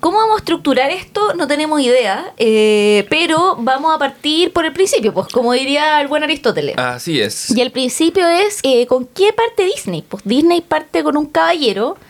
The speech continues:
Speaker 1: que se llama Walt Disney, pero Walt Disney no funda solo Disney, po, lo funda con su hermano, que es Roy Disney, que eran los hermanos Disney.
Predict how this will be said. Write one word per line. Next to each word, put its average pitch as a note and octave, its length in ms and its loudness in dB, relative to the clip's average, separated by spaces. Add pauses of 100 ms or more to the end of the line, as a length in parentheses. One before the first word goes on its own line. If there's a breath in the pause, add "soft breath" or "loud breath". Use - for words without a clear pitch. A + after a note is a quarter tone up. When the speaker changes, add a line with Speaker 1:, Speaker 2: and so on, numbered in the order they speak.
(380 loud breath)
Speaker 1:
que B3 120 2
se B3+ 140 0
llama E4 240 2
Walt E4 280 -2
Disney, C#4+ 460 -4 (420 loud breath)
pero B3 320 2
Walt C#4+ 220 -2
Disney F4+ 340 -4
no D4 140 0
funda G#4 380 -2
solo G#4 240 2
Disney, G#4 380 0
po, - 200 -6
lo G3+ 120 0
funda C#4 320 2
con C#4 180 0
su C4+ 100 -2
hermano, B3 460 -2
que D4 80 -4
es C#4 140 -8
Roy A3+ 340 -2
Disney, F3 480 -6 (200)
que G#3+ 80 -2
eran G#3+ 180 2
los G#3+ 160 -2
hermanos A3 440 -2
Disney. F3+ 400 -4